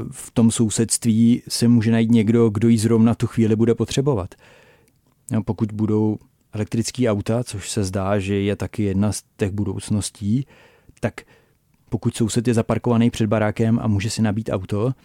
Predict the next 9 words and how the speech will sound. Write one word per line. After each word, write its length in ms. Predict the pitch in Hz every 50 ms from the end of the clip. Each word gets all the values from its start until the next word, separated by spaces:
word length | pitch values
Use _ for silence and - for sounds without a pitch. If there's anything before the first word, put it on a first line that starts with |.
| _ _ _ _ _ _ _ _ _ _ _
tak 200 | - 104 - -
já 120 | 110 95 92
bych 160 | 92 110 -
mu 140 | 117 113 113
velmi 300 | 101 101 98 101 110 110
rád 240 | 110 110 110 - -
tu 140 | - - -
elektřinu 400 | 120 113 107 - - 113 117 117
dal 340 | 113 117 117 120 127 139